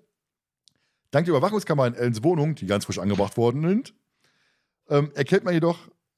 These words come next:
äh, ein Sterntattoo auf dem linken Knöchel und selbiges hat halt auch Audrey Moonshadow, weshalb sie dann zu ihr fahren. Und da hätte man ja die ganze Geschichte machen können mit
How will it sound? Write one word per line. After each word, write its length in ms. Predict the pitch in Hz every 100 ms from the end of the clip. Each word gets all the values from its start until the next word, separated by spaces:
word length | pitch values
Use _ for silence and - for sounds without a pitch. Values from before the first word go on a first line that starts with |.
| -
äh, 300 | 131 127 131 131 _ _
ein 180 | 123 135
Sterntattoo 640 | - 190 240 185 - 190
auf 180 | - 135
dem 140 | 143 131
linken 320 | 160 247 247
Knöchel 560 | - 180 185 151 214 214
und 140 | 117 107
selbiges 680 | 156 214 214 180 185 - - _ _ -
hat 140 | 120
halt 100 | 117
auch 160 | 107 -
Audrey 200 | 143 143
Moonshadow, 560 | 135 143 143 127 127 123 _ _ _ _ _ -
weshalb 340 | 107 123 127
sie 220 | - 107
dann 240 | 110 123 131
zu 220 | - 143
ihr 140 | 139 98
fahren. 400 | - 85 82 - -
Und 120 | 117
da 60 | 139
hätte 180 | 254
man 120 | 214 147
ja 100 | 117
die 140 | 120
ganze 260 | 123 120 117
Geschichte 360 | 110 131 -
machen 280 | 117 110 113
können 240 | 117 104 104
mit 300 | 107 -